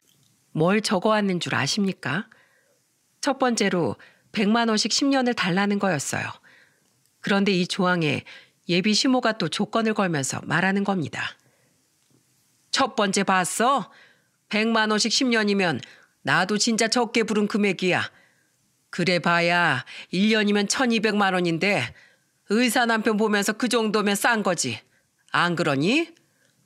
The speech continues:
그래도 그거 챙기기 번거로우면 일시불로 줘. 일 년에 천이백만 원, 그거 십 년이면 일억 이천이잖아. 그거 딱 주면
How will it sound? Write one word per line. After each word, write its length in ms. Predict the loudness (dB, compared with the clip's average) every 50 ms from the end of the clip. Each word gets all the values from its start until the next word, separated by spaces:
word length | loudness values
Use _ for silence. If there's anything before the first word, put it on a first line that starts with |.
| _ _ _ _ _ -4
그래도 320 | -2 0 0 2 0 0 -2
그거 200 | 0 0 0 0
챙기기 400 | 0 0 0 0 0 0 0 0
번거로우면 920 | 0 0 0 2 2 2 2 2 2 2 2 2 2 2 2 0 0 -2 -6 -10 -20 -20 -16 _
일시불로 680 | -2 0 2 2 2 2 2 0 0 0 0 2 2 2
줘. 360 | 2 0 0 0 -2 -4 -10 _ _ _ _ _ _ _ _ _ _ _ _ _ _ _ _ _
일 280 | -2 0 2 4 4 4
년에 280 | 2 2 2 2 0 0
천이백만 760 | -2 -2 0 0 2 2 2 2 0 2 2 2 0 2 2
원, 240 | 0 0 0 -2 -6 -10 -18 -20 _ _ _ _ _
그거 280 | -6 -4 0 0 2 2
십 180 | 2 2 2 2
년이면 520 | 2 2 2 2 2 2 2 0 0 -2 -6 -10 -18 -20 _ -2
일억 320 | 0 2 2 2 2 2
이천이잖아. 960 | 2 2 2 0 0 0 0 0 0 0 0 0 2 2 0 0 0 -2 -4 -8 _ _ _ _ _ _ _ _ _ _ _ _ _
그거 300 | -4 -2 0 0 0 0
딱 280 | 2 2 0 0 0 -2
주면 580 | -2 0 2 2 2 2 2 2 2 0 -2